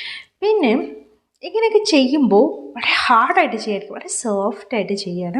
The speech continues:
വേണ്ടത്. അപ്പോൾ ആ എട്ട് മൂവ് എങ്ങനെയൊക്കെയെന്ന് പറയാം. അതിന് മുമ്പ് വളരെ സൂപ്പറായിട്ടുള്ള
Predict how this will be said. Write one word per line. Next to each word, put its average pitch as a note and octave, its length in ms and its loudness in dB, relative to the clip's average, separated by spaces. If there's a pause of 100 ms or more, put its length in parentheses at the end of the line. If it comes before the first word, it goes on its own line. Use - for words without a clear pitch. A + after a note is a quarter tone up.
വേണ്ടത്. F3 300 -4 (440)
അപ്പോൾ F#3+ 240 -12
ആ A3 40 -10 (220)
എട്ട് D#4+ 260 -2 (120)
മൂവ് G3 280 -2 (180)
എങ്ങനെയൊക്കെയെന്ന് F#3 560 -8
പറയാം. E3+ 220 -6 (100)
അതിന് C#4+ 300 0
മുമ്പ് F#3+ 280 2 (440)
വളരെ D4 320 -4
സൂപ്പറായിട്ടുള്ള G#3+ 840 -2